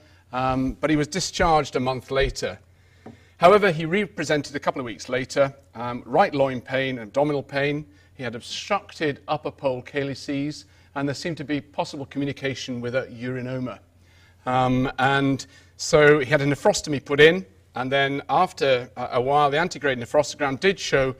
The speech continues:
good drainage down the right ureter, and he was discharged ten days later with that in. The nephrostomy was,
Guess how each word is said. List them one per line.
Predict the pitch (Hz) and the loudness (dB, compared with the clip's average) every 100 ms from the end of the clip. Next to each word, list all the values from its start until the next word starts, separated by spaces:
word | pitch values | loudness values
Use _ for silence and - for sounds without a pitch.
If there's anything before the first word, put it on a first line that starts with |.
| - _ | -14 _
good | 175 160 | -2 0
drainage | 147 139 135 123 - | 2 4 2 -2 -2
down | 123 120 | -2 -2
the | 120 | -4
right | 123 123 | -4 -2
ureter, | 123 131 - 143 143 - _ - | -2 -2 0 0 0 -8 _ -6
and | 185 | -2
he | |
was | 156 127 | -2 -4
discharged | 139 - 143 135 120 - | -8 -2 0 2 -2 -6
ten | 156 143 135 | -6 -4 0
days | 135 120 131 | 0 0 2
later | 135 127 120 | 0 0 -8
with | 117 107 | -10 -2
that | 123 123 131 | 0 0 0
in. | 147 170 - _ _ _ _ _ _ _ - | -2 -4 -10 _ _ _ _ _ _ _ -6
The | |
nephrostomy | 139 139 196 220 - 170 156 | -4 -2 2 2 0 -4 -2
was, | 139 127 - | -2 -4 -8